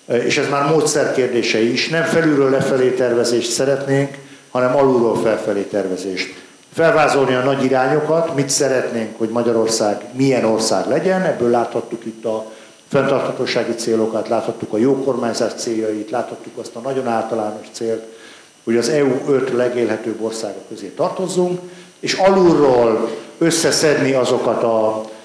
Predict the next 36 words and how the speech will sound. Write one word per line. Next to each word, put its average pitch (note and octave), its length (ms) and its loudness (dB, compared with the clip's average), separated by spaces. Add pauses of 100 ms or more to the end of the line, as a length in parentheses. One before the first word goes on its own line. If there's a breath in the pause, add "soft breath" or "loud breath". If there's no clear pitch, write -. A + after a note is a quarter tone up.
(180 loud breath)
azokat C3+ 360 0
a B2 60 -4
kezdeményezéseket, B2 1120 2
azokat B2 380 -2
a A2 60 2
vállalkozásokat, A#2 960 0
azokat A2+ 300 -4
a A2+ 40 -2
projekteket, A2+ 720 -2
amelyek G#2+ 320 0
ebbe A#2+ 220 -2
az A#2 160 0
irányba G#2 320 -2
tartanak, A2 540 -2
és - 120 -8
erre A#2 320 0
építeni G#2+ 480 -2
egy F#2+ 120 -6
részletes F#2+ 440 -10
tervet. G2+ 440 -4 (760 loud breath)
Ö, B2+ 200 2 (160)
folyamatban C#3+ 760 4
van A#2 140 2
ennek A2+ 240 0
a G#2+ 80 -2
kialakítása, C3+ 1040 0
de C#3+ 60 0
ha B2+ 160 2
ezt C3 240 -2
be D#3 100 2
tudjuk D#3+ 300 2
fejezni B2+ 460 2
a A2 80 2
ciklus C#3 360 -2
végéig, C#3 540 2
huszonhatig, A#2+ 600 -2